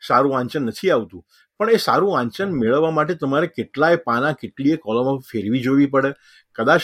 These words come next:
તમારી એક બે ફેવરિટ કોલમો હોય અને એમાં તમને સારું વાંચન મળી પણ જાય, પરંતુ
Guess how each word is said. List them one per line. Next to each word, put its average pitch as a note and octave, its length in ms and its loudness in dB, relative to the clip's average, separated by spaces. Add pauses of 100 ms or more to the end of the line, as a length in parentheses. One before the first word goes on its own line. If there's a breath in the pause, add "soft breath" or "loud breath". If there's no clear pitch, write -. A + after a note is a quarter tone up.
તમારી D3+ 240 0
એક A#2+ 120 -4
બે C3+ 100 0
ફેવરિટ A#2+ 380 -4
કોલમો A#2+ 440 -2 (140)
હોય A2 300 2 (380 soft breath)
અને C3 120 0
એમાં B2+ 180 2
તમને B2+ 240 -4
સારું A#2+ 280 -6
વાંચન A2+ 300 -4
મળી A#2+ 280 0
પણ A3+ 160 2
જાય, G#2+ 300 0 (520)
પરંતુ G3+ 680 0